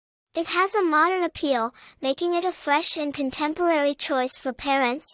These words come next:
seeking a name that is both meaningful and visually appealing.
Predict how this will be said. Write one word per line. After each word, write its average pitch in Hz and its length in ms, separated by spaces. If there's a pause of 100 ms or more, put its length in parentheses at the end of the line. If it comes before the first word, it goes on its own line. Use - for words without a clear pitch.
seeking 320 340
a 294 60
name 262 440
that 254 140
is 254 160
both 330 320
meaningful 311 720
and 254 180
visually 311 440
appealing. 302 560